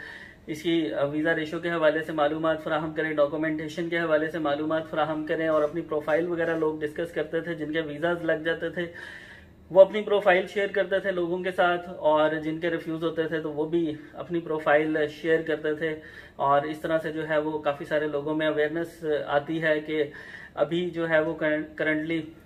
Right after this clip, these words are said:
embassy का क्या mood चल रहा है, जो visa officers हैं वो किस तरह से प्रोफाइल्स को,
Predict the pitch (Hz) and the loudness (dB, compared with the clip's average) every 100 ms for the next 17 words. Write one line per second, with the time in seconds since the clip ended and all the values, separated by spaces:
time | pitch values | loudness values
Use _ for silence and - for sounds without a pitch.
0 | - 151 156 156 151 175 170 156 160 160 | -14 -6 2 2 2 -4 -4 0 4 4
1 | 156 147 151 170 165 160 160 156 156 147 | 2 -2 -2 -2 0 0 4 2 2 -2
2 | 147 160 151 165 156 170 160 160 156 156 | -2 0 0 0 -4 -6 -4 -4 -4 -6
3 | 160 160 156 151 165 160 151 147 143 151 | -8 -4 -4 -2 -4 -4 -2 0 0 0
4 | 151 - 165 151 | -4 -4 -2 -2